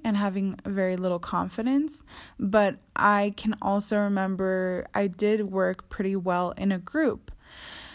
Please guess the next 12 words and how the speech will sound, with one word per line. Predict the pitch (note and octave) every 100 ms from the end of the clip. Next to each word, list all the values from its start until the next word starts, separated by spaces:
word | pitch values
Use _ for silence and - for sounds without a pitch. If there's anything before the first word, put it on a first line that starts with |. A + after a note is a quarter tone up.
| - - - -
I | A3+ -
also | - B3+ D#4+ - C#4+
remember | A3+ G3+ F3+ F3 F3+
that | F3+ F#3
on | F#3+ G3
some | G3+ A3 A#3 B3+
things, | A3 F#3 F3+ G3 G3+
depending | G3 G3+ A3+ A#3 A3
on | G3+
the | F#3+
subject, | G3 E3 F3+ F3+ F3 F3 F#3+
honestly, | F3+ F3+ - F#3 F#3